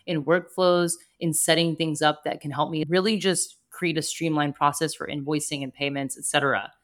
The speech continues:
And then I put softwares that I need help with and that I need people to be proficient in. So I was like, "I need you to understand these specific softwares because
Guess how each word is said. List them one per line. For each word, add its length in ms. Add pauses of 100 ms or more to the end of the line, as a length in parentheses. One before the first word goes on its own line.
(540)
And 140
then 80
I 100
put 340
softwares 500
that 100
I 80
need 160
help 220
with 180 (140)
and 160
that 80
I 100
need 160
people 280
to 80
be 120
proficient 560
in. 240 (300)
So 120
I 20
was 60
like, 140
"I 80
need 300
you 100
to 240
understand 720
these 220
specific 460
softwares 520
because 320